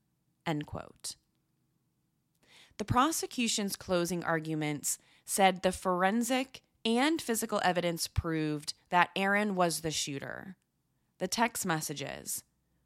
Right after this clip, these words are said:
the camera footage, the tire tracks at the murder scene,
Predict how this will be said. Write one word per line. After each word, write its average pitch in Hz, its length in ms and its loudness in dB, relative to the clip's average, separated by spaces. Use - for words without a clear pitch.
the 185 80 -6
camera 220 560 2
footage, - 680 -6
the - 80 -4
tire 226 420 4
tracks - 600 2
at 160 160 0
the 165 80 -4
murder 147 400 -2
scene, 147 500 -8